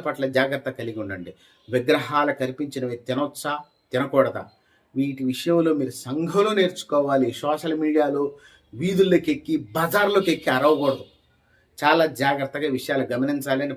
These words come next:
ప్రేమపూర్వకంగా వేడుకుంటూ నా మాటలు ముగిస్తున్నాను. ఈ వీడియో మీకు నచ్చినట్టయితే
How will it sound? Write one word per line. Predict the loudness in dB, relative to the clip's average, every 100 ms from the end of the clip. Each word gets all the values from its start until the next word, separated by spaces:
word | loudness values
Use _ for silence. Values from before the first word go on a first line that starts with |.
| -2
ప్రేమపూర్వకంగా | -2 -4 -8 -8 -4 -2
వేడుకుంటూ | 0 -2 -4 -6 -4
నా | -4 -4
మాటలు | -6 -8 -10
ముగిస్తున్నాను. | -12 -12 -4 -2 -2 -6 -14 -20 _ 2
ఈ | 4 4
వీడియో | 6 6 4
మీకు | 0 0
నచ్చినట్టయితే | -2 -4 -2 -2